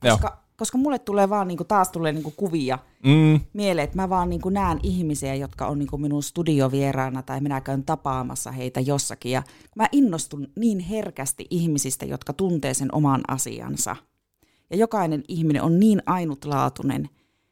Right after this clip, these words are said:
Speaker 2: että, että kun minun ei tee vaikutusta sillä, että on vaikka joku julkkis tai joku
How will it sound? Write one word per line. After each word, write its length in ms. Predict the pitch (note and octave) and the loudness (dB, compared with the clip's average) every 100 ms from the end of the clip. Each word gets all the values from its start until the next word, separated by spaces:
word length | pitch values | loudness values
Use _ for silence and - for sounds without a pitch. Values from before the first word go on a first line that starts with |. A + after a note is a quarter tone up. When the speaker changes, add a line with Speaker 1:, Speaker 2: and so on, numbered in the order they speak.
| _ _ _ _ _ _ _ _ _ _ _ _ | _ _ _ _ _ _ _ _ _ _ _ _
Speaker 2:
että, 240 | E3+ - F3 - | -6 -2 -2 0
että 220 | - F3 | -2 2
kun 100 | G3 | 4
minun 260 | A#3 F#3 | 4 2
ei 320 | G#2+ D#3+ - _ | -4 -6 -8 _
tee 200 | - E3 | 0 2
vaikutusta 500 | E3+ E3 D#3 D3 - | 4 2 0 -8 -8
sillä, 240 | C#3 D3 C3+ | -6 -4 -6
että 160 | - B2+ | -2 0
on 60 | |
vaikka 240 | C3 - C3+ | 0 0 0
joku 260 | C3 - | 0 0
julkkis 720 | C#3 D3+ C#3+ C3 _ - - - | 2 2 0 -6 _ -8 -8 -4
tai 280 | G#2+ A2 | -4 -2
joku 520 | A2 - A#2 A#2+ - | -4 -6 -4 -4 -4